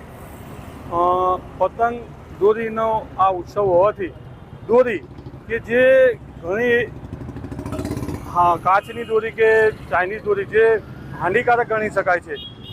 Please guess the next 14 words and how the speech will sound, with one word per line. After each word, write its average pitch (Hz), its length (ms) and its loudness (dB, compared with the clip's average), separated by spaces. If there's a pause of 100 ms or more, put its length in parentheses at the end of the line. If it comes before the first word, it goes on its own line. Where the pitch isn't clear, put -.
જેના 196 240 2
કારણે 240 560 -2 (100)
રાજ્યભરમાં, 190 720 0 (920)
અ, 180 100 2 (960)
ઘણી 220 140 4
ઘટનાઓ 220 420 4
બને 233 220 0
છે, 240 120 -2
જેમાં 240 460 2 (260)
નાગરિકોનો 233 540 0
જીવ 214 260 -6
પણ 240 220 0
જાય 214 220 4
છે, 214 320 -2